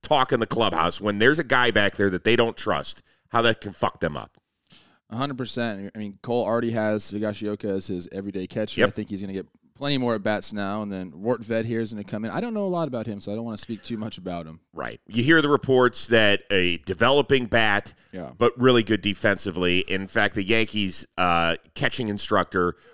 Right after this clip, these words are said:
Speaker 1: worked with him in Minnesota, so he has knowledge about him. All that's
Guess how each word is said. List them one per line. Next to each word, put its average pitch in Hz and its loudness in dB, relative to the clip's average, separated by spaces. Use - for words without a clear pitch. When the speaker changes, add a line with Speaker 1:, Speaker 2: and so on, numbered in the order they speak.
Speaker 1:
worked 127 2
with 120 2
him 107 0
in 101 2
Minnesota, 90 0
so 92 -2
he 95 4
has 104 0
knowledge 95 2
about 92 0
him. 95 -4
All 117 2
that's 107 0